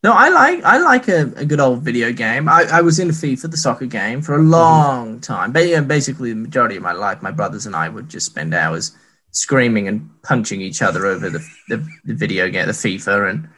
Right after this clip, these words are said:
Speaker 1: uh, I don't play it as much now, I will admit. Uh,
Speaker 2: Especially
Speaker 1: I
Speaker 2: 'cause
Speaker 1: mean,
Speaker 2: of the kid, right?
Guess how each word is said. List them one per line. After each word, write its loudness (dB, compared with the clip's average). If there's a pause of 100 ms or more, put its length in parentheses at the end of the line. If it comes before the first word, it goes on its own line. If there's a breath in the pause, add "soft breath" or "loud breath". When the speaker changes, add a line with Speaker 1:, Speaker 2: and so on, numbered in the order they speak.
(420 soft breath)
Speaker 1:
uh, 6
I 2
don't 4
play 4
it 2
as 0
much 2
now, 2
I 4
will 0
admit. -4
Uh, 4
Speaker 2:
Especially 0
Speaker 1:
I 0
Speaker 2:
'cause 4
Speaker 1:
mean, 0
Speaker 2:
of -4
the -2
kid, 2
right? -2